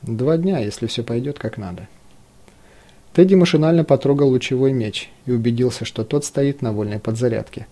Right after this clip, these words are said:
а значит, вовсю поглощает щедрую энергию местного солнышка,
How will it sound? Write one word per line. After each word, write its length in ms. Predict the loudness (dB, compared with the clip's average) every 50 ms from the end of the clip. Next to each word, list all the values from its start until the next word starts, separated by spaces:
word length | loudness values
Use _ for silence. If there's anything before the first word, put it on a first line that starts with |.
| -20 -20 -20 -20 -20 -20 -20 -8 -2
а 120 | 2 2
значит, 340 | 4 6 4 4 4 2 0
вовсю 320 | 2 2 2 2 0 -2 -2
поглощает 600 | -2 -2 0 0 0 -2 0 0 0 0 0 0
щедрую 400 | 0 0 0 2 2 0 0 0
энергию 400 | 0 -2 -2 0 0 0 0 0
местного 420 | -2 -4 -6 -8 -8 -6 -6 -6
солнышка, 640 | -6 -4 -4 -4 -4 -4 -8 -10 -12 -12 -14 -16